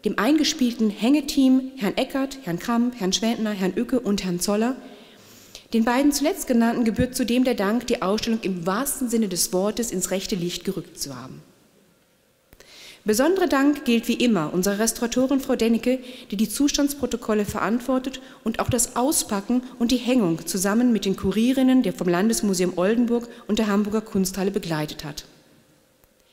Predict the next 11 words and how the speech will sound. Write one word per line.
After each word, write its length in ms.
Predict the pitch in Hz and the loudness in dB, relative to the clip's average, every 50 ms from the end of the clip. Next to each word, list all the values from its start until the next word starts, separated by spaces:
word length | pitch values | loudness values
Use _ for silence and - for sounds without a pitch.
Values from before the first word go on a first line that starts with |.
| _ _ _ _ _ _ _ _ _ _ _ _ _ _ _ _ _ _ _ _ 254 | _ _ _ _ _ _ _ _ _ _ _ _ _ _ _ _ _ _ _ _ 0
Ja, 120 | 220 202 | 0 0
und 300 | - - 226 220 - - | 2 0 0 0 2 4
nicht 240 | 269 330 349 - - | 4 4 4 2 2
genug 300 | 294 262 262 294 269 - | 4 4 4 4 2 2
danken 320 | 214 208 254 302 320 320 | 0 2 4 4 2 2
kann 180 | - 269 254 262 | 2 2 2 2
ich 200 | 254 - - 285 | 2 0 0 2
immer 200 | 311 330 330 330 | 4 4 4 2
dem 200 | - 269 262 - | 2 0 0 0
technischen 420 | 294 285 269 254 220 185 - 175 | 0 -2 -2 -2 -4 -4 -4 -6
Dienst. 380 | 151 143 147 151 156 - - | -6 -6 -6 -6 -8 -8 -10